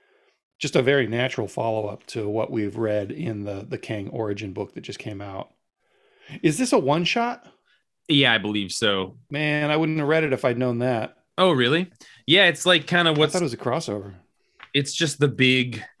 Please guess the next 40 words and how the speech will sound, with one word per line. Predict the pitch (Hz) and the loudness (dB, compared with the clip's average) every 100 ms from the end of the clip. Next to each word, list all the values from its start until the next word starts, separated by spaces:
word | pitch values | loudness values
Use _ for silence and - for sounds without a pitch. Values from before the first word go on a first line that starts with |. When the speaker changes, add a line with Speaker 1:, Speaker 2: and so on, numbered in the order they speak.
| _ | _
Speaker 2:
the | 117 123 | -6 0
big | 131 131 123 | 4 4 4
advertisement | 120 117 113 117 113 104 113 107 | 2 0 0 2 2 2 -2 -2
for | |
the | 107 | -2
next | 104 101 - | 0 -2 -4
kind | - 110 | -6 -4
of | 101 | -4
moment | 101 107 104 104 101 | -2 -2 -2 -2 -4
of | 90 | -6
Marvel. | 90 92 98 104 | -2 -2 0 0
And, | 127 135 | 0 2
and | 135 120 | 0 -2
Kang | - 127 117 113 | -4 0 0 0
has | 107 | -4
been | 110 | -4
becoming | 104 107 113 104 | -6 -4 -4 -4
much | 104 98 | -4 -4
a | 98 | -6
more | 98 98 95 _ _ _ _ | -4 -4 -6 _ _ _ _
central | - 160 127 120 | -2 0 0 0
part | 123 117 | 2 2
of | 113 110 _ _ _ _ _ _ - | 2 -4 _ _ _ _ _ _ -4
comics | 165 170 165 160 | 2 2 2 0
because | - 139 139 127 110 | -2 0 2 2 2
he's | 120 | -2
apparently | 107 117 110 101 | -4 -2 -2 0
the | |
next, | 104 98 - | -2 -4 -6
like, | 92 | -8
you | 104 | -8
know, | 95 | -6
big | 107 - | -6 -2
part | 101 | -2
of | 95 | -2
the | |
Marvel | 95 95 90 | -2 -2 -4
Cinematic | 87 101 95 95 92 | -6 -6 -4 -2 -4
Universe. | 104 95 98 95 - | -6 -6 -4 -4 -4
So, | 92 | -4